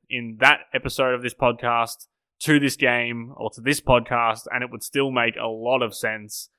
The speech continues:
That episode was based entirely around Minnesota's blown leads and third quarter woes, and both of those things reared their ugly head in this one. Minnesota went into halftime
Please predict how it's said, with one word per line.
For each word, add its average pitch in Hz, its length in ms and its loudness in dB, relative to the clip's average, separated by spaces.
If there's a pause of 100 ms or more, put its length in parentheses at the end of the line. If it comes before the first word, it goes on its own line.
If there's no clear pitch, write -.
(440)
That 135 220 8
episode 139 440 4
was 120 140 0
based 123 400 2
entirely 139 640 4
around 123 580 -2
Minnesota's 120 720 -2
blown 123 460 2
leads 120 480 2
and 107 440 -4
third 131 300 2
quarter 123 300 4
woes, 117 720 0 (540)
and 123 140 -2
both 151 160 6
of 165 60 0
those 151 260 4
things 139 640 -4 (420)
reared 131 440 0
their 120 160 6
ugly 123 420 2
head 117 420 -2
in 117 180 -12
this 113 200 -10
one. 113 360 -4 (1000)
Minnesota 165 400 6
went 170 120 4
into 151 140 -6
halftime 151 760 4